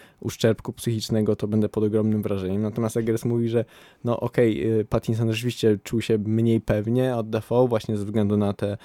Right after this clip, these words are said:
na tę konieczność prób, e, i, i, i jakby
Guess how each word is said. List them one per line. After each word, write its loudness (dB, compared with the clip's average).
na -2
tę -2
konieczność -2
prób, 2
e, -4
i, -4
i, -6
i -2
jakby 2